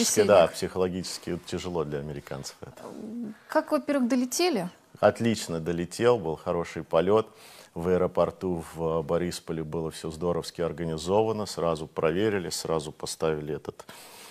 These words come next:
Speaker 2: а, ш-, на
Speaker 1: Тест?
Speaker 2: карантин, а, а, апплики-, аппликацию
Speaker 1: Мгм.
Speaker 2: и сделали тест. Через, э,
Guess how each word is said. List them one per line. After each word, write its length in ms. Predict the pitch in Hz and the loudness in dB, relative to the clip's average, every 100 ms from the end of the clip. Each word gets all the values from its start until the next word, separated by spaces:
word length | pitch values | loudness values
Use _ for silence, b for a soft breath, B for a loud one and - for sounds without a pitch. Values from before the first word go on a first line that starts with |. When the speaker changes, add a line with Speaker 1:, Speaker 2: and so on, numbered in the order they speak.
| B B B - | B B B -4
Speaker 2:
а, 260 | 80 78 | -2 -2
ш-, 200 | 76 - - | -4 -10 -8
на 320 | 87 78 87 | -6 -2 -2
Speaker 1:
Тест? 60 | 85 | 2
Speaker 2:
карантин, 580 | 90 90 - 98 87 82 | 2 0 -2 0 0 0
а, 320 | 80 78 76 76 - _ _ - | -2 -2 -2 -6 -12 _ _ -14
а, 280 | 76 73 69 | -10 -8 -2
апплики-, 440 | 90 90 82 - - 85 | -2 -2 -6 -4 -4 -2
аппликацию 800 | 82 85 - 98 - - 127 127 - B | -2 -6 4 6 6 2 0 -2 -4 B
Speaker 1:
Мгм. 200 | 190 208 B _ | -12 -12 B _
Speaker 2:
и 220 | - 90 | -4 -2
сделали 460 | 82 80 95 87 85 | -2 2 2 2 0
тест. 440 | - 110 131 - - | 0 2 2 0 -6
Через, 640 | 95 90 90 - - - | -4 -2 -2 -6 -8 -4
э, 300 | 90 87 82 | -4 -2 -4